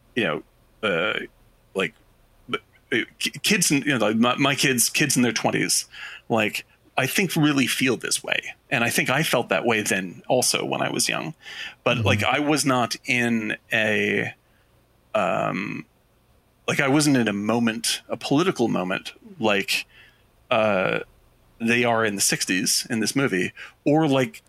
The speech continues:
Speaker 1: people that age are right now.
Speaker 2: Mm-hmm.
Speaker 1: And, uh, and, and to see this, that emotional struggle, um, ha-, you know, like, where your, your heart and your mind are fighting so extraordinarily,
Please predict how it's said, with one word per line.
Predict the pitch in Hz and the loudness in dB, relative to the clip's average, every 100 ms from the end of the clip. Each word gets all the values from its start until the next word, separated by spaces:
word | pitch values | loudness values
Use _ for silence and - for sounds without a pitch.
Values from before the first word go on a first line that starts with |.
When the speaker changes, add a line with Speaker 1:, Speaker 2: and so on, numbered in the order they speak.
| _ _ | _ _
Speaker 1:
people | - - 123 | -4 2 2
that | 113 | 4
age | 113 107 - | 2 0 0
are | 117 113 101 - _ | 2 2 0 -4 _
right | 113 107 - | -2 0 0
now. | 87 80 - - _ _ _ - | 0 -2 -4 -18 _ _ _ -4
Speaker 2:
Mm-hmm. | 101 98 98 - _ - | -2 0 -2 -8 _ -2
Speaker 1:
And, | 123 120 120 117 110 | 0 2 2 2 2
uh, | 113 107 - - - | 2 2 0 -4 -2
and, | 120 113 107 - - _ _ | 0 0 -2 -8 -20 _ _
and | 120 113 101 - _ _ - | -2 -2 -6 -16 _ _ -4
to | 131 | 0
see | - - 165 165 139 117 - | 0 2 2 2 0 -2 -8
this, | 123 117 - - | -4 -2 0 0
that | 131 107 - - | 0 -2 -4 -4
emotional | 113 120 127 - 104 | -2 0 0 -2 -2
struggle, | - - 131 117 95 90 - _ - - _ _ | -2 0 0 0 0 -2 -8 _ -20 -20 _ _
um, | 113 107 101 98 104 101 - - | 0 2 2 0 -2 -6 -8 -2
ha-, | - - | -2 0
you | 113 | 0
know, | 98 | 0
like, | 104 | 0
where | 123 | 0
your, | 117 110 110 - | 2 0 -4 -4
your | 113 113 | -2 0
heart | - 147 - | 2 0 0
and | 123 | 0
your | 113 | 0
mind | 107 117 120 107 | 2 2 2 0
are | |
fighting | 87 - 120 110 92 | -2 0 0 2 0
so | - - 127 | 0 2 2
extraordinarily, | 92 - 120 110 107 107 95 85 123 | 2 0 0 -2 0 0 0 -2 -4